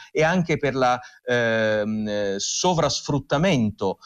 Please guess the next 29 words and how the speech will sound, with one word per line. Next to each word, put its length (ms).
delle 260
falde 360
acquifere 520
da 120
parte 300
degli 160
agricoltori, 580
che 100
non 120
fanno 300
altro 340
che 160
contribuire 720
ad 80
abbassare 560
per 140
l'appunto 580
la 120
portata 360
d'acqua 320
complessiva 520
del 120
fiume. 360
E 120
questo 300
produce 600
quello 240
che 80
in 400